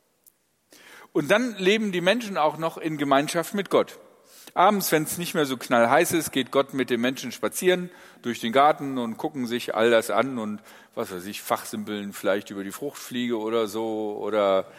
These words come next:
keine Ahnung, was sie sich dann unterhalten. Und es wird hier nicht ausdrücklich gesagt, aber auch hier ist klar, alles ist in Ordnung. Die Welt ist super.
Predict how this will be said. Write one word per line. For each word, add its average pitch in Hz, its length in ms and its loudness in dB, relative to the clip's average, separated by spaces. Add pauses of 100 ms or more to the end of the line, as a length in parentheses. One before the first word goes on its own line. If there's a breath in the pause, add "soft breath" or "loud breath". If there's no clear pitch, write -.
(280 loud breath)
keine 147 320 4
Ahnung, 127 320 4
was 117 180 2
sie 117 140 -6
sich 110 160 -10
dann 113 180 2
unterhalten. 120 600 2 (2250 loud breath)
Und 156 340 2
es 160 180 0
wird 202 180 4
hier 208 140 4
nicht 208 200 4
ausdrücklich 196 500 0
gesagt, 165 480 4
aber 165 300 4
auch 160 180 2
hier 226 260 4
ist 196 220 -2
klar, 170 480 4 (380 loud breath)
alles 160 320 6
ist 156 180 -6
in 143 80 -4
Ordnung. 95 420 -2 (840)
Die 113 80 -4
Welt 151 180 4
ist 143 140 -10
super. 110 340 -4